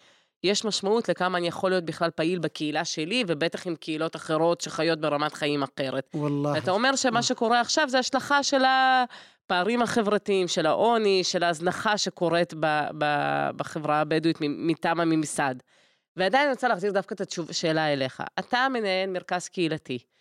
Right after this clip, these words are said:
Speaker 1: ויש לך את הפורום המשמעותי הזה של אנשי דת. מה אתם היום עושים כדי למגר את האלימות? עזוב בכבישים אפילו, בתוך, בתוך חורה, בתוך ה-, היישוב עצמו. איזה כלים קהילתיים עומדים לרשותכם?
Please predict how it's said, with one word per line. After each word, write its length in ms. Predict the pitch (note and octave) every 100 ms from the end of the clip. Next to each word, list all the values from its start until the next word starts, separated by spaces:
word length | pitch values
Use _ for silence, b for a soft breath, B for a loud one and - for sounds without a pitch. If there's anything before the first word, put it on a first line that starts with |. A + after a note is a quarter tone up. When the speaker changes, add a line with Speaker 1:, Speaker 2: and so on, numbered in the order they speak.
| _ _ _ -
Speaker 1:
ויש 260 | G3+ A3
לך 100 | A#3+
את 120 | A#3+
הפורום 400 | A3+ - G#3+ A3
המשמעותי 640 | G#3 F#3+ - F3+ E3+ - F#3+
הזה 160 | F#3
של 200 | F#3 E3
אנשי 340 | D3+ D3+ E3+ D#3+
דת. 340 | C#3+ C3+ - _ _ _ _ _ _ _ -
מה 200 | G3+ D4 -
אתם 360 | A#3 - A#3 A3
היום 260 | F#3 G3
עושים 460 | F3 D3+ - G3+ A#3
כדי 260 | - E3 E3+
למגר 500 | E3 D#3+ D#3 G3+ G#3+
את 140 | -
האלימות? 420 | E3+ E3+ G#3+ A3+
עזוב 380 | F#3+ G3+ C#4+ C4 G#3+
בכבישים 540 | G3 - F#3 - C4 B3+
אפילו, 280 | - F3
בתוך, 500 | F3 A#3+ F4 F#4+ - - -
בתוך 400 | G#3 B3 E4 E4
חורה, 360 | - F3 D3+
בתוך 420 | D3+ G3 C4 -
ה-, 920 | C4+ A3 F#3+ E3+ E3 D#3 D3+ C3+ D#2 A2
היישוב 500 | C#3+ F3 E3 F3+ D#3+
עצמו. 380 | D#3 - D3 C3 b b b
איזה 220 | - B3+ C#4+
כלים 340 | - A3 A#3
קהילתיים 500 | - G#3 F#3 G3 F#3+
עומדים 340 | F3+ D3+ F3
לרשותכם? 640 | F3 D#3+ - D3+ - D3